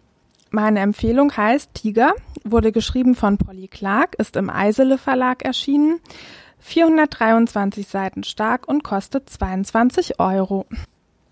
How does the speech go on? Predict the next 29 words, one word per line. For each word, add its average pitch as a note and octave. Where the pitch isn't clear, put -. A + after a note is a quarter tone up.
Meine A3+
zweite A#3
Empfehlung C#4+
trägt A#3+
den G#3+
Titel B3+
Heimkehr F#3+
und G#3
wurde A3+
geschrieben G#3+
von A3+
Wolfgang G3+
Büscher. F#3
Hier C#4+
hat B3
Wolfgang A#3
Büscher A#3+
sich G#3+
zurückgezogen. G3
Ein G#3
freiwilliger G#3
Rückzug A3
ist -
es G#3
in G#3
diesem G#3
Fall G3+
auf -
Zeit, G#3+